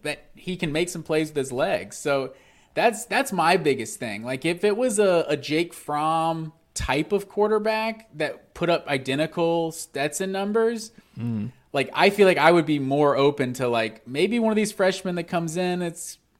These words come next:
Speaker 1: got, Vandegrift's got some athleticism. Like, maybe he could beat him out. Like, like, Stetson is the guy that's got some of that shiftiness and makes, makes some plays with his legs when he needs to. So I don't, I don't see him losing this,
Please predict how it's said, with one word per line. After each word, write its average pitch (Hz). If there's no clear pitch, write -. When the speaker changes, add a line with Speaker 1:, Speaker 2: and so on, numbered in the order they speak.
Speaker 1:
got, 175
Vandegrift's 165
got 165
some 170
athleticism. 156
Like, 127
maybe 165
he 180
could 160
beat 139
him 131
out. 127
Like, 123
like, 143
Stetson 254
is 233
the 208
guy 160
that's 151
got 147
some 160
of 151
that 139
shiftiness 123
and 120
makes, 156
makes 160
some 143
plays 139
with 131
his 123
legs 123
when 123
he 120
needs 120
to. 117
So 120
I 156
don't, 202
I 170
don't 226
see 208
him 180
losing 180
this, 131